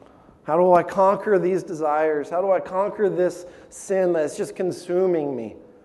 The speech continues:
Brothers, sisters, you can never outgrow the gospel.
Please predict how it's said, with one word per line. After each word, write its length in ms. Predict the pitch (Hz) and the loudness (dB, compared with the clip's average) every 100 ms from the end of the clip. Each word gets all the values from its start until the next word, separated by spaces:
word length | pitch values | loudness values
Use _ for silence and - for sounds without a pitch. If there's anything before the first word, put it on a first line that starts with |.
| _ _ _ _ | _ _ _ _
Brothers, 500 | - - - 156 139 | -20 -20 -16 -10 -10
sisters, 580 | 135 202 - 151 113 - - _ _ _ _ _ _ _ _ _ - | -10 -14 -10 -12 -12 -16 -20 _ _ _ _ _ _ _ _ _ -18
you 80 | 160 | -18
can 240 | - 170 | -10 -6
never 320 | 160 175 170 | -4 -4 -2
outgrow 540 | 165 156 147 170 185 180 | -2 -2 0 2 2 2
the 100 | 165 | 0
gospel. 840 | 165 170 190 - - 185 - - | -2 -2 -2 -6 -2 -2 -2 -10